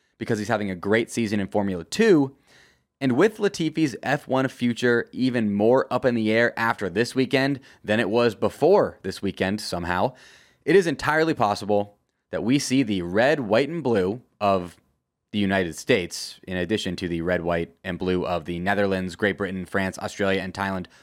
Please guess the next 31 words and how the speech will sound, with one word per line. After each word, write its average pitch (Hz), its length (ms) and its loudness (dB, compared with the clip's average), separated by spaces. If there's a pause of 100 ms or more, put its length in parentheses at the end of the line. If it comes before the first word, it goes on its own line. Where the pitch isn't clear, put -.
already 101 200 0
on 175 100 2
the 151 80 0
grid, 110 300 4 (640)
on 156 180 2
the 220 80 0
grid 98 400 2 (640)
next 98 340 -2
season. 78 460 -6
So 95 340 2 (720)
I'm 170 160 0
really 143 240 6
hoping 95 360 0
we 95 100 -4
see - 120 -4
an 95 60 0
American. 82 400 -6
Colton 131 280 0
Herta, 113 340 2 (160)
Logan 117 240 2
Sargent, 104 440 0
I 143 100 0
don't 113 140 0
care. 90 280 0 (880)
Let's - 100 -6
get 156 100 0
the 113 80 0
red, 131 160 4
white, 131 140 4
and 131 80 -2
blue 107 340 4